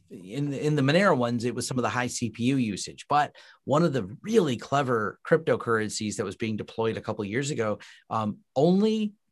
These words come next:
took idle time and never let the processor get above fifty percent to help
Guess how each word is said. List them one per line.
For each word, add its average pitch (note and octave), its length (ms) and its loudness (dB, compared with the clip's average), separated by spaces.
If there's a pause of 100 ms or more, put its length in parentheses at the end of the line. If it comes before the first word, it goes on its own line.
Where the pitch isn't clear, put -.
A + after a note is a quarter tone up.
took E3+ 260 0 (380)
idle C#3 340 4
time G2 460 -6
and A#2 160 0
never C#3+ 220 2
let C#3+ 160 -2
the A2+ 80 -4
processor B2+ 500 -4
get A2+ 140 -2
above G#2+ 240 0
fifty A2 240 -4
percent A2 420 -2
to G#2 160 -4
help A2 340 -2